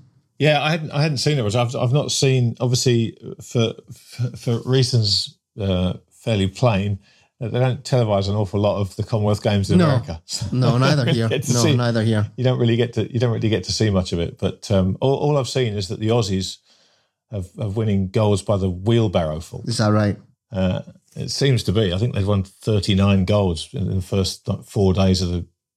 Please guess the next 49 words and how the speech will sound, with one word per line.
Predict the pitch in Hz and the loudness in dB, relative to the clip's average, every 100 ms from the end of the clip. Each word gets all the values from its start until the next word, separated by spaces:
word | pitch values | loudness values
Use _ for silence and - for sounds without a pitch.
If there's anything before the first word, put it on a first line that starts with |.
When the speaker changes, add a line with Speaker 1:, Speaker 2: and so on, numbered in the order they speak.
| _ | _
Speaker 1:
of | 98 | -12
the | 87 85 - _ _ | -10 -12 -14 _ _
competition, | - 101 95 110 - 95 | -10 -10 -6 -8 -6 -8
from | - 95 | -6 -4
what | 95 | -4
I | |
could | - - | -6 -8
figure | - 90 87 | -4 -2 0
out. | 92 92 - | 0 -4 -2
Obviously, | 117 110 101 | 0 2 4
most | 117 117 | 2 2
of | 107 | 0
those | 95 | 0
in | 92 | 0
the | |
pool, | 85 107 87 101 127 - 107 | 2 0 0 -4 -8 -14 -12
which | - 95 - | -8 -6 -4
they | 92 | -2
are | 92 87 - | 0 -2 -4
want | 104 101 - | -2 0 -2
to | 90 | -4
dominate | 104 98 95 92 - | 0 2 4 2 0
at | 92 - _ _ _ _ _ _ | -8 -10 _ _ _ _ _ _
Commonwealth | - 107 98 92 | -8 -4 -2 0
Games | 101 | 4
Speaker 2:
Yeah, | 123 107 | 4 4
Speaker 1:
and | 101 | 2
Speaker 2:
that's | 104 - | 2 0
Speaker 1:
Olympic | 117 113 92 | 0 0 0
Speaker 2:
their | |
Speaker 1:
Games, | |
Speaker 2:
thing. | 104 | 0
Speaker 1:
so. | 95 - | -2 -2
Speaker 2:
That's | 107 104 | -2 -2
their | - 98 | -2 -2
thing. | - 98 92 98 - - - - - - | 0 0 0 -4 -10 -14 -18 -20 -20 -8
But | 127 | 2
yeah, | 131 135 | 2 4
so | 127 151 151 | 2 2 2
Speaker 1:
Um, | 139 | 0
Speaker 2:
what, | 175 226 | 0 0
what | 226 | 0
else | 190 196 226 | 0 0 -2
have | |
you | 226 | -2
got, | 190 190 | -2 0
mate? | 180 214 240 | 0 0 -2
I've, | 143 143 143 | -2 -2 0
um, | 135 131 117 | 0 0 0